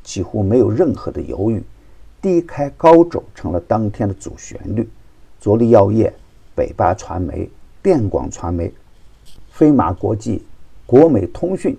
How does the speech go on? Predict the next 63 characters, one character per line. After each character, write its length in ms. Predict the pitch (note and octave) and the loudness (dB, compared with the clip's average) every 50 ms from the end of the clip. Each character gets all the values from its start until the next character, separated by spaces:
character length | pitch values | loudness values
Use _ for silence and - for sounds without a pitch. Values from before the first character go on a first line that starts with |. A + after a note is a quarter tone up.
| - | -6
等 180 | - F2 E2 E2+ - | -6 -6 -6 -8 -10
成 360 | - - F#2+ A2 A#2+ D#3+ E3 | -10 -8 -4 -2 -2 0 2
功 180 | F3 F3+ E3+ - | 2 2 2 0
实 180 | - - A2 | -4 -6 -6
现 180 | - - G2 - | -4 -4 -4 -6
反 240 | - - - - D2+ | -6 -8 -8 -6 -2
包 160 | - D#2+ D#2 | -2 -2 -2
板， 140 | - - - - - - - - - - - - - - - - - - | -4 -8 -12 -12 -12 -12 -12 -14 -16 -20 -20 -20 -20 -18 -18 -14 -4 2
而 220 | C3 C3+ C#3 C#3 C#3 | 4 4 4 4 0
创 320 | - - F#3 E3+ B2+ G#2 | -6 -4 -2 -2 -2 0
投 160 | A#2 C#3+ D#3 | 0 -2 -2
板 180 | D3+ - - - F#2+ - | 0 0 -2 -2 -4 -6
块 180 | - - - - - | 0 0 0 0 0
走 220 | - - - - - | -2 -4 -4 -4 -4
的 100 | - - | -10 -10
是 140 | - - - | -10 -8 -6
冰 180 | - G2+ G2 | -4 -4 -4
火 140 | G2 - F#2 | -2 -2 -4
两 140 | F2 - - | -4 -4 -8
重 160 | - - - | -12 -12 -10
天 120 | - - - | -8 -8 -8
的 80 | - | -8
局 120 | - - A2 | -8 -12 -12
面， 160 | - F2 - - - - - - - - - - - - | -12 -14 -16 -18 -20 -20 -20 -20 -20 -20 -20 -20 -8 0
高 160 | - A2+ A2+ | 4 6 6
位 200 | A2+ A2+ G#2+ G2 | 6 6 4 2
的 80 | E2+ F2+ | 0 -2
还 140 | - - E2+ | -2 -4 -2
在 100 | F2 F2+ | -2 -2
砸 220 | - E2+ D2 E2+ | -4 -4 -4 -6
盘， 260 | - - - E2 - - - - - - - - - | -6 -6 -8 -10 -10 -10 -16 -20 -20 -20 -20 -14 -4
而 160 | - C3 B2 A#2+ | 0 2 2 2
低 240 | A#2+ - - G#3 | 0 -2 -2 0
位 220 | G3+ F3 F3+ C#3 G#2+ | 2 4 4 4 4
的 140 | - G#2 F#2+ | 2 -2 -2
呢， 160 | F2+ E2 - - - - | -4 -4 -10 -12 -12 -8
也 140 | - F#2+ E2+ | -6 -6 -6
能 120 | D2 E2+ G2 | -6 -8 -10
成 280 | - - - - A#2+ C#3 | -12 -10 -8 -6 -4 -4
功 220 | C#3 E3 E3+ E3+ | -2 -4 -4 -4
上 180 | - - D#3+ B2+ - | -6 -8 -10 -10 -10
板。 120 | - - - - - - - - - - - - - - - | -12 -16 -20 -20 -20 -20 -20 -20 -20 -20 -20 -20 -20 -10 -2
这 140 | - G3 | 0 0
里 100 | E3+ C3 | 2 0
值 140 | A#2+ - D3+ | -2 -2 2
得 100 | C#3 E3+ | 2 2
表 240 | E3+ - G#2+ - - | 4 4 2 0 0
扬 220 | - - - G2+ | -4 -8 -6 -4
的 100 | G#2 A2+ | -4 -4
是 180 | G#2+ - G#2 G2 | -4 -4 -6 -8
沪 300 | F#2+ - - - E3 E3+ | -8 -8 -6 -4 -4 -4
指 180 | - - - - - | -4 -6 -10 -12 -12
全 300 | - - - - G2+ G#2 | -12 -12 -10 -10 -8 -8
天 160 | - G#2 F#2+ | -8 -6 -6
的 80 | F2+ E2+ | -6 -6
表 120 | - - - - | -8 -10 -14 -16
现。 160 | - - - - - - - - - - - - - - - - | -16 -16 -16 -16 -16 -20 -20 -20 -20 -20 -20 -20 -20 -20 -12 -4
如 160 | B2 C3 F3+ | 2 2 4
果 140 | F3 F3+ - - | 4 4 2 4
按 160 | D#3 D3+ B2 | 2 0 0
照 80 | G#2+ G2+ | 0 -2
过 220 | - - E3 B2+ F#2+ | -2 0 0 0 0
往 140 | - - | -2 -6